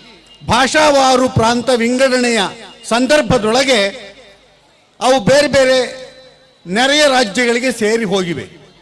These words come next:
ಹಾಗಂದ ಕ್ಷಣಕ್ಕೆ ಅವುಗಳನ್ನ ಜಗಳದ ಕಾರಣವಾಗಿ ಇಟ್ಟುಕೊಂಡಂತೆ ನಮ್ಮ ಒಕ್ಕೂಟ ವ್ಯವಸ್ಥೆಯೊಳಗೆ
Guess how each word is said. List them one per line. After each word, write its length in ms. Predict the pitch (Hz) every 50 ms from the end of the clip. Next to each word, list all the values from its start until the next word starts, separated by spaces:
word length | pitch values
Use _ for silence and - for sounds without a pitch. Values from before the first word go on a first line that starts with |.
| _ _ _ _ _ _ _ _ _ _ _ _ -
ಹಾಗಂದ 360 | 214 247 254 269 285 285 294 320 311 294
ಕ್ಷಣಕ್ಕೆ 800 | 294 294 - 269 247 240 226 - - 185 170 160 190 233 247 233 - - - - - - - - _ _ _ _ -
ಅವುಗಳನ್ನ 580 | 185 233 277 294 254 262 262 262 254 247 247 247 233 226 208 185 151 - - - - - - - - - - -
ಜಗಳದ 500 | - 208 233 240 277 302 311 311 294 247 285 262 226 202 185 - 262 220 196 180 - 254 - - - - - _ -
ಕಾರಣವಾಗಿ 800 | - 233 262 294 311 311 320 311 302 285 277 277 269 247 262 262
ಇಟ್ಟುಕೊಂಡಂತೆ 840 | 254 - - 285 - 254 269 269 254 247 254 247 240 - - 226 202 190 180 170 - - - 175 170 - - - - - _ _ _ _ - -
ನಮ್ಮ 180 | 240 262 254
ಒಕ್ಕೂಟ 560 | 240 226 240 262 254 - - 320 339 339 - 311
ವ್ಯವಸ್ಥೆಯೊಳಗೆ 1000 | 294 269 247 247 269 285 254 254 - 277 254 254 247 247 208 202 196 190 185 180